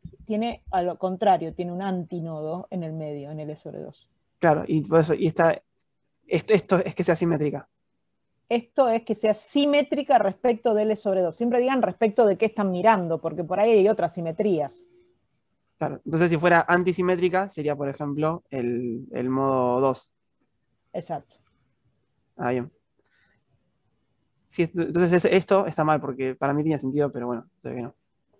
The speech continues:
Speaker 1: No, repensalo, y si querés lo volvemos a charlar en el campus, pero justamente, si la simetría de la función es respecto de L sobre dos y es simétrica,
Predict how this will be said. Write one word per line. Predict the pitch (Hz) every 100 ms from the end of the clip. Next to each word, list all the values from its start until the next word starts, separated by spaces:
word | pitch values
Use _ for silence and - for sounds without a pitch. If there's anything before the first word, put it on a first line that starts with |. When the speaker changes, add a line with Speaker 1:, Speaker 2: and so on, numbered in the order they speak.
| _ _ _ _ _ _ _ _ _ -
Speaker 1:
No, | 202 180 -
repensalo, | 180 190 202 202 - 240 240 262 359 - _
y | - 170
si | 165
querés | 160 165
lo | 185
volvemos | 170 165 170
a | 160
charlar | 156 156 160
en | 156
el |
campus, | 165 156 156 -
pero | 156 147 - - _ _ _ _ _
justamente, | 185 175 196 190 170 - - _
si | _ 175
la | 165
simetría | 165 190 185 180 254 247
de |
la | 226
función | 220 220 214 185 160
es | - 185
respecto | 175 - 214 202
de | 208
L | 196
sobre | 196 190 196
dos | 220 226 -
y | 185
es | 180
simétrica, | - 185 175 220 214 202 214 240